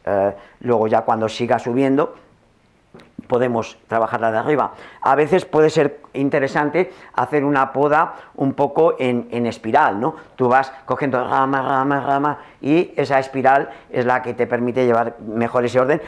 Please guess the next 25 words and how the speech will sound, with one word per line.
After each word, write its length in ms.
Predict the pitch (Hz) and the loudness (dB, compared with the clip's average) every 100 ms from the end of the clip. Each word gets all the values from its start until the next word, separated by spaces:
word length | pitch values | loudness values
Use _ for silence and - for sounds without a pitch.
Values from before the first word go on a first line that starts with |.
| - - | -10 -2
pero 140 | 123 | 2
además 300 | 120 123 131 | 2 0 0
también 280 | 127 127 127 | -2 0 0
vas 180 | 131 117 | 0 0
viendo, 380 | 131 131 151 - - _ | 0 2 2 -2 -18 _
eh, 720 | 117 120 117 113 113 110 110 - - _ _ - _ | 2 4 6 6 4 4 0 -4 -18 _ _ -20 _
qué 140 | 135 | -4
ramas 420 | 123 120 127 143 - - | -2 0 0 0 -4 -20
son 200 | - 120 | -6 -2
las 180 | 120 117 | 0 0
que 80 | 110 | -4
pueden, 500 | 104 110 104 101 98 - _ | -2 0 0 -2 -6 -12 _
eh, 420 | - 90 95 - - _ _ - - - - _ _ - | -8 -6 -6 -10 -16 _ _ -20 -20 -20 -20 _ _ -14
ser 380 | - 107 107 - - - | -4 -2 -2 -8 -18 -8
podadas 440 | 110 117 123 107 95 | 0 2 2 -2 -4
y 40 | |
cuáles 300 | 92 95 113 | -4 -2 -2
no. 200 | 131 - - _ _ _ _ - - _ _ _ _ _ - | -4 -6 -14 _ _ _ _ -20 -20 _ _ _ _ _ -2
En 220 | 135 139 | 0 2
estos 300 | 143 165 - | 2 0 0
finales, 640 | 151 147 151 165 196 190 - - _ - | 0 2 2 4 2 0 -8 -20 _ -2
eh, 240 | 139 139 | 2 2
normalmente 680 | 131 131 139 143 143 165 156 - | 2 0 0 0 2 2 0 0
dejamos 380 | 135 139 135 | -2 0 -2
solo 400 | - 151 170 185 | 0 2 4 2